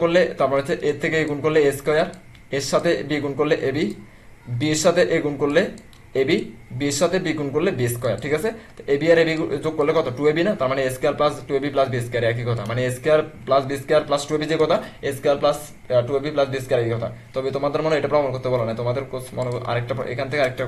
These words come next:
একটা প্রমাণ করতে বলছে, আমি হয়তো এটা আরেকটা করে ফেলছি। আচ্ছা, যাই হোক, এটা তোমরা আরেকটা করে নিবে আর কি বাসায়।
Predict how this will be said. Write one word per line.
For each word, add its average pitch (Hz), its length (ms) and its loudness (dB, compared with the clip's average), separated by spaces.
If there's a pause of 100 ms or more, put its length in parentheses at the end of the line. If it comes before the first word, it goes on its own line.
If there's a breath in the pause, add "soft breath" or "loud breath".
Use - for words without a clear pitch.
একটা 127 220 -6
প্রমাণ 120 240 -2
করতে 113 160 -8
বলছে, 107 200 -6
আমি 117 100 -4
হয়তো 120 200 -2
এটা 127 180 0 (560 loud breath)
আরেকটা 113 240 -4
করে 117 160 -2
ফেলছি। 107 260 -10 (120)
আচ্ছা, 127 120 -6
যাই 120 140 2
হোক, 107 140 -4 (880 loud breath)
এটা 131 200 0
তোমরা 131 160 2 (180)
আরেকটা 120 220 -2
করে 123 140 -2
নিবে 110 180 0
আর 107 120 -2
কি 104 60 -8
বাসায়। 104 300 -4